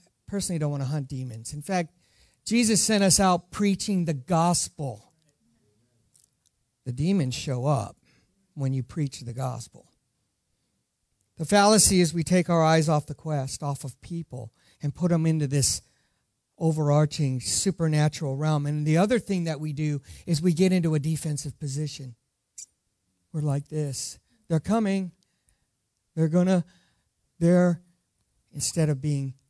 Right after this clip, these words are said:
forward-thinking and offensive.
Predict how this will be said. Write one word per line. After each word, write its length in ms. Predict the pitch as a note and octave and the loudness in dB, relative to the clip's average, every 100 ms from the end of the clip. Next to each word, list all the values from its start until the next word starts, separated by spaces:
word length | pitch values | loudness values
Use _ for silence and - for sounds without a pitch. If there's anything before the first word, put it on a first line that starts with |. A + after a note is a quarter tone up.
| _ _ | _ _
forward-thinking 1080 | - - E3 D3+ C3+ - E3+ D#3 C#3 A#2+ - _ _ _ | -18 -8 -4 -4 -4 -4 -4 -4 -6 -8 -14 _ _ _
and 140 | C#3 C3 | -4 -4
offensive. 960 | C3 C3 - C#3+ C#3+ - A#2 G#2+ - | -4 -10 -10 -10 -10 -10 -12 -14 -18